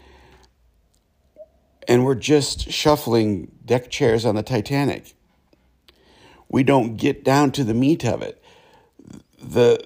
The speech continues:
the communities I served were in need of transformation. That's why they, many of them were dying and still are, because they reject the thing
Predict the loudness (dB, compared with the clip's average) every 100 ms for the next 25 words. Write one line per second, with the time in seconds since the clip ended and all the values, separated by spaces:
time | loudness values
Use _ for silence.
0 | -12 -18 -20 -20 -14 -10 -6 0 4 4
1 | 2 0 2 2 2 -2 2 4 4 2
2 | -2 -10 -20 _ _ _ _ _ _ _
3 | _ _ _ _ _ _ -20 -4 2 4
4 | 4 4 4 4 4 -2 0 2 2 -2
5 | 0 2 2 0 0 -2 2 4 4 2
6 | 2 0 -4 -12 _ _ -2 0 -2 -2
7 | -6 -4 -2 -2 0 0 2 0 -4 -8
8 | -12 -14 _ _ _ _ _ _ _ _
9 | _ _ _ _ _ _ _ _ _ _
10 | _ -4 -2 2 4 4 2 -2 -16 _
11 | _ -12 -6 0 0 0 -2 2 2 0
12 | -4 -8 -4 2 2 2 -4 -8 -12 -14
13 | -14 -18 _ _ _ _ -4 -2 -4 0
14 | 2 2 0 -2 -4